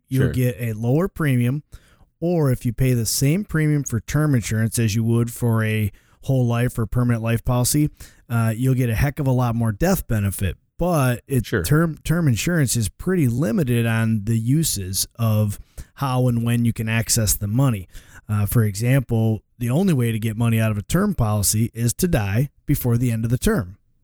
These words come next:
Speaker 2: So it's
Speaker 1: It,
Speaker 2: for a death benefit.
Speaker 1: it's one hundred percent, Tony, strictly for a death benefit.
Speaker 2: Right.
Speaker 1: And generally you'll have, like, a ten-year term or twenty-year term, which means you'll have life insurance until the end of the term, the end of the ten years or twenty years.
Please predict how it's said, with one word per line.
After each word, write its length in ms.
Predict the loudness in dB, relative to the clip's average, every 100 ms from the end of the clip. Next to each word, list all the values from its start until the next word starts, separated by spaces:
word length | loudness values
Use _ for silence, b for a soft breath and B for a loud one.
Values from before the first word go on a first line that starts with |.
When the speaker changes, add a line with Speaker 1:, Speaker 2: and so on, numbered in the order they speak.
| -2
Speaker 2:
So 100 | 0
it's 100 | 0
Speaker 1:
It, 60 | 0
Speaker 2:
for 260 | 0 2
a 80 | 0
death 320 | 0 -2 -2
benefit. 380 | -2 0 0 0
Speaker 1:
it's 140 | -2
one 320 | 0 2 4 2
hundred 340 | 0 0 0
percent, 460 | 0 -2 0 0 0
Tony, 240 | 2 2
strictly 400 | 0 -2 -2 -2
for 200 | -2 0
a 80 | 0
death 360 | 0 -2 -2 -2
benefit. 460 | -2 -2 -4 -6 B B B
Speaker 2:
Right. 200 | 0 2
Speaker 1:
And 240 | 2 0 0
generally 380 | 0 2 2 2
you'll 100 | 2
have, 220 | 2 0
like, 220 | 0 -2
a 80 | -4
ten-year 460 | -4 -2 0 0 0
term 520 | 0 2 2 0 -2 -4
or 260 | -2 -2
twenty-year 560 | -2 -2 0 2 2 0
term, 440 | 0 0 2 2 0
which 200 | -2 0
means 200 | 0 0
you'll 100 | -2
have 280 | 0 -2 0
life 240 | 0 0
insurance 480 | -2 -2 0 0 -2 _ -4
until 340 | -2 -2 0
the 180 | 0 -2 -4
end 280 | -2 2 2
of 80 |
the 80 | 2
term, 340 | 0 0 2 0
the 100 | 0
end 180 | -2 0
of 100 | 0
the 80 |
ten 300 | -2 0 2
years 240 | 2 0 0
or 80 | -4
twenty 320 | -2 2 2
years. 260 | 2 -4